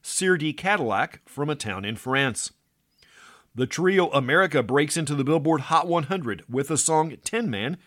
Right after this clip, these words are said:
in nineteen seventy-four. The song is their fourth top ten single, peaking at number four. Also on the chart that week, Having My Baby by Paul Anka and Odia Coates is number one.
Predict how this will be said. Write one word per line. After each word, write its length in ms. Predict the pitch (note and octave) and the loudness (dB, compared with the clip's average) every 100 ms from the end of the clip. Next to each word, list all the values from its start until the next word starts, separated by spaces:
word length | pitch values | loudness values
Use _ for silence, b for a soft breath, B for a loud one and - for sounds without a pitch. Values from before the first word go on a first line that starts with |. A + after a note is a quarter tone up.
| b | b
in 200 | F3 D#3 | -6 -4
nineteen 440 | A#2 A2+ - A#2+ | -2 -4 -4 -4
seventy-four. 800 | B2 B2 A#2+ C3+ C3+ D#3+ F3+ D#3 B B B | -2 -2 0 0 -2 2 2 2 B B B
The 100 | - | -6
song 280 | E3+ A3 G#3 | 2 2 4
is 100 | G3+ | 2
their 140 | G3 G3 | 4 2
fourth 440 | - G#3+ G#3+ - | 4 4 4 2
top 260 | - A2 - | -4 -2 -2
ten 220 | B2+ B2 | -4 -2
single, 400 | - C#3+ F#3+ A3+ | -2 -2 -2 -4
peaking 460 | - A#2+ - A2+ - | -6 -8 -6 -8 -8
at 220 | E2+ F#2 | -10 -10
number 360 | G#2+ F#2 F2+ A2 | -10 -12 -8 -10
four. 480 | - D3+ D#3+ C3 - _ B B B | -2 4 6 6 2 _ B B B
Also 320 | - C#3+ D#3 F3 | -2 0 4 4
on 80 | |
the 100 | E3+ | 4
chart 320 | D#3 E3+ E3+ E3+ | 2 4 4 4
that 240 | E3+ E3+ | 2 2
week, 340 | D#3+ A3 - b b b | 0 -2 -8 b b b
Having 320 | - A2 B2 | -12 -6 -2
My 180 | C3 C#3 | 2 2
Baby 400 | D#3+ F3 A#2 F#2+ | 2 2 0 -4
by 200 | E2 G#2+ | -4 -4
Paul 280 | G2+ D3 C3 | 0 2 2
Anka 340 | B2+ C3 F#3+ - | 2 -2 -6 -6
and 160 | C3 B2 | -6 -2
Odia 320 | C#3 C3 B2+ | 2 2 2
Coates 420 | F3 A3+ - - D3 | 0 -2 -2 -4 -2
is 180 | C#3 | -2
number 240 | B2 B2 B2 | 0 0 0
one. 320 | A#2 D3+ A3+ | 2 0 0